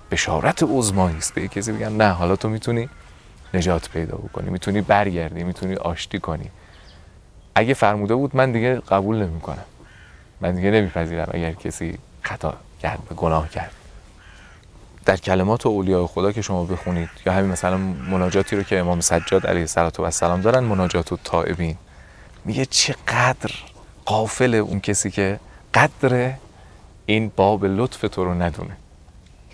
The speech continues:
تو که در توبه رو به روی بندگانت باز کردی، وارد نشه، نیاد از این راه و خودش رو نجات نده.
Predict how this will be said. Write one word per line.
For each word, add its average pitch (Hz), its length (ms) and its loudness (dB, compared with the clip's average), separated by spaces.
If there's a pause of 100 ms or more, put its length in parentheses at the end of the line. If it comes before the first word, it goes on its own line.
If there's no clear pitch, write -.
(140)
تو 95 80 -6
که 92 100 0
در 90 320 4 (540)
توبه 92 340 4
رو 110 100 6
به 95 100 0
روی 92 140 -2
بندگانت 87 580 -2
باز 92 200 0
کردی، 131 340 2 (220)
وارد 143 400 4
نشه، 110 240 0
نیاد 110 400 2 (220)
از 92 160 0
این 101 120 0
راه 104 380 2 (540)
و 82 240 4 (640)
خودش 98 280 2
رو 95 400 -6 (320)
نجات 85 440 -2
نده. 82 320 -2